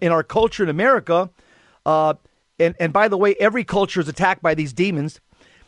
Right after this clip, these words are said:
Historically, this is always the progression. First, you have fornication, then contraception,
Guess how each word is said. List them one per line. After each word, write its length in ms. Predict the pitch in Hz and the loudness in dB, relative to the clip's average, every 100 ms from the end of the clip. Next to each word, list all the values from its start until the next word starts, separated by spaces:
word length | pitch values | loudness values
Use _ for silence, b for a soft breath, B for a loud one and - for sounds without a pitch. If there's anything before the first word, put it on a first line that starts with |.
| b | b
Historically, 840 | - 190 - 226 285 285 202 190 202 | -2 -2 2 2 2 2 0 -2 -4
this 340 | 135 110 226 - | -6 -2 0 -2
is 140 | 196 - | -4 2
always 360 | 190 214 214 | 2 2 0
the 100 | 143 | -2
progression. 680 | - 185 139 196 226 - 127 b b | -2 -2 0 0 0 -4 -10 b b
First, 380 | - 202 269 247 | 2 2 2 0
you 80 | 202 | 2
have 140 | 170 | 2
fornication, 800 | - 185 151 208 240 - 285 254 b b - | 0 -2 0 0 0 -2 -6 -6 b b -4
then 200 | 180 202 | -2 -2
contraception, 920 | 196 208 180 151 220 233 - 277 | -2 -2 -4 0 2 2 0 -4